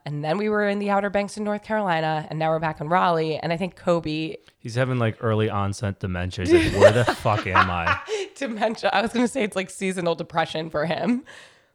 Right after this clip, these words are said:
Speaker 1: Do dogs get seasonal depression?
Speaker 2: Probably. I don't know. Kobe literally went in the corner two nights ago and, like, slept facing the wall. I did not know what was going on. It seemed very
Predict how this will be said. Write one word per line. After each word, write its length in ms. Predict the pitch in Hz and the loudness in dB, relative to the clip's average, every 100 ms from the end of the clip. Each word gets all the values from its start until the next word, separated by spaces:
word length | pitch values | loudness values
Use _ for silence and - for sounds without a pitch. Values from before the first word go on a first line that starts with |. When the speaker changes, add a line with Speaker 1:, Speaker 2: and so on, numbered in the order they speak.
| _ | _
Speaker 1:
Do 100 | 247 | -6
dogs 420 | 240 214 240 349 - | 0 2 2 0 -2
get 180 | 427 | -4
seasonal 400 | - 240 226 247 226 | -2 -4 0 0 0
depression? 600 | 190 202 214 311 330 320 | 0 -2 -2 -4 -6 -6
Speaker 2:
Probably. 440 | 104 92 87 85 - | -4 -4 -4 -8 -6
I 60 | |
don't 100 | 98 | -6
know. 120 | 92 82 - _ | -6 -10 -18 _
Kobe 300 | - 127 143 | 0 2 2
literally 320 | 127 117 120 120 | 2 2 4 2
went 180 | 117 | 2
in 60 | 117 | 0
the 80 | 107 | -2
corner 640 | - 98 95 104 110 110 - | -4 -4 0 0 -2 -4 -8
two 160 | - | -4
nights 260 | 104 95 - | -2 -2 -4
ago 340 | 104 110 110 107 | 0 2 2 0
and, 140 | 101 | -2
like, 240 | 92 90 | -2 -4
slept 380 | - - 107 - | -8 -6 -6 -6
facing 400 | - 98 95 104 | -6 -6 -4 -4
the 80 | 92 | -4
wall. 300 | 85 85 82 | -2 -4 -4
I 100 | 82 | -6
did 220 | 87 101 | -6 -4
not 180 | 101 98 | -2 -2
know 100 | 98 | -2
what 40 | 92 | -6
was 100 | 90 | -6
going 220 | 92 87 | -6 -4
on. 160 | 85 | -6
It 80 | 87 | -8
seemed 220 | - 110 87 | -6 -4 -4
very 420 | 98 95 92 | -4 -2 -4